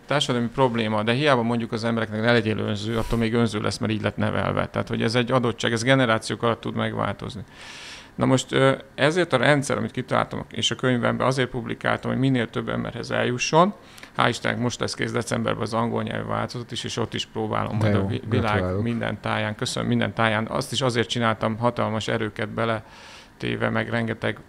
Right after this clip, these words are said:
Speaker 1: ma-, magántőkét, hogy minél több emberhez eljuthasson. Tehát, tehát az a lényeg, hogy, hogy a rendszer, amit kitaláltam, az, az önérdek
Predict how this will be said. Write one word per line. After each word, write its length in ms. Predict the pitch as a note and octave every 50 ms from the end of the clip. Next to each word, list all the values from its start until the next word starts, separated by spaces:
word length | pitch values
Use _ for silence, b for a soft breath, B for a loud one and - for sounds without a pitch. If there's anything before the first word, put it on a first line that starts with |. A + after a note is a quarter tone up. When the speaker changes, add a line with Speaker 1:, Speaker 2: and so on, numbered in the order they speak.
| - - - - - - -
Speaker 1:
ma-, 100 | - - - -
magántőkét, 920 | A#2+ A#2+ A#2+ A2 A2+ A2 A2 G#2+ - A2+ A2+ A2 - - A2+ A2 G#2+ -
hogy 280 | - A#2 A#2 A2+ A2 G#2+ B B B B B B B B B B B - -
minél 340 | - B2+ B2+ A#2+ A#2 A2 G#2
több 220 | - A#2+ A2+ A2+
emberhez 440 | A#2 A#2 A#2 A2+ A2+ A2 G#2+ G#2 G#2
eljuthasson. 760 | A2+ A#2+ C3 C#3+ C#3+ C#3 - D#3+ D#3+ - - F3 F3 F3+ F#3+ - B B B B B B B B
Tehát, 280 | - C3+ C3 B2+ - - -
tehát 160 | - C3 B2+
az 200 | - - E3+ C#3+
a 60 | B2+ A2
lényeg, 420 | A2+ A#2+ C3 D3 D3+ D#3 D#3 D3+
hogy, 360 | - - D3 C#3 C#3+ C#3 - - - - -
hogy 260 | C#3 C#3 B2+ B2 A#2+
a 60 | A#2
rendszer, 540 | A2+ A#2+ B2+ C3+ C3 - - D3+ D3+ D3+ C#3+
amit 200 | A#2+ A2 G#2+ -
kitaláltam, 800 | - B2 A#2 - C3+ C3+ C#3 C#3+ C#3+ D3 C#3+ - D#3 D#3 D3+ -
az, 240 | - C#3 C#3 - - - -
az 160 | C#3 C3 C3+
önérdek 640 | - D3+ D#3+ C#3 B2 A#2+ G#2+ G#2+ A2+ G#2+ - - -